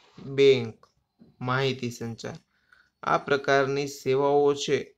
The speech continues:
એ ફક્ત વાણિજ્યનું અંગ એટલે કે વેપારને જ મદદ કરતા નથી બનતી, તો વેપારની સાથે સાથે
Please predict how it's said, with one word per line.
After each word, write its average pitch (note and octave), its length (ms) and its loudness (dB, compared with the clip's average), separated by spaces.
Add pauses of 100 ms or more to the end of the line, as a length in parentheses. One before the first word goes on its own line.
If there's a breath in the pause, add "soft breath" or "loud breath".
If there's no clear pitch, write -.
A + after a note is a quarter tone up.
(200)
એ F3 60 0
ફક્ત - 640 -8 (760)
વાણિજ્યનું D#3 880 0
અંગ E3 220 2 (320)
એટલે D#3+ 360 0
કે F3+ 220 0 (260)
વેપારને C#3 840 4
જ D3 100 -2
મદદ F3 340 -2
કરતા F3+ 380 -2
નથી F#3 240 0
બનતી, E3 420 -4 (560 soft breath)
તો F#3 60 0 (100)
વેપારની D#3 680 0
સાથે D#3+ 360 0
સાથે E3+ 340 0